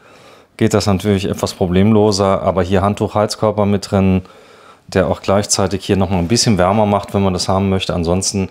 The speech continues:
geht das über die Luftwärmepumpe. Überall hast du dann noch mal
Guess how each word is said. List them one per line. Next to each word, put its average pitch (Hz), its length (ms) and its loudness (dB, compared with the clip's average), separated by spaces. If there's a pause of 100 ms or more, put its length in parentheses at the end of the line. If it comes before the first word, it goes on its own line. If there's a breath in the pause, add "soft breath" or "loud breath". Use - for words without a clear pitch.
(520 loud breath)
geht 92 180 -2
das 95 120 0
über 90 140 0
die 85 80 0
Luftwärmepumpe. 92 720 0
Überall 120 420 2
hast 113 240 0
du 117 60 2
dann 101 200 2
noch 101 120 0
mal 95 440 2